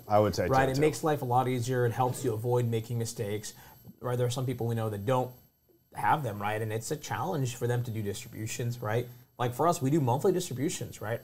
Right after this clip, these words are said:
Speaker 2: We would not be able to do that without a proper
Speaker 1: No, I
Speaker 2: system.
Speaker 1: agree.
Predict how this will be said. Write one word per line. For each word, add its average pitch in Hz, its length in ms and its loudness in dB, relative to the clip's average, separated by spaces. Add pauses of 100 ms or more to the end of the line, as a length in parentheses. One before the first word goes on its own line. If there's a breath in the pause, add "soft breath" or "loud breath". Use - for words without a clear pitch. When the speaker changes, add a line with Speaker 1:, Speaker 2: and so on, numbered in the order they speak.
(160)
Speaker 2:
We 127 80 -6
would 139 160 0
not 156 180 6
be 147 80 2
able 139 140 2
to 113 60 2
do 123 220 0
that 113 180 -2
without 110 520 -2
a 101 60 -6
proper 104 380 -6
Speaker 1:
No, 120 100 4
I 104 40 4
Speaker 2:
system. 92 140 2
Speaker 1:
agree. 90 240 -2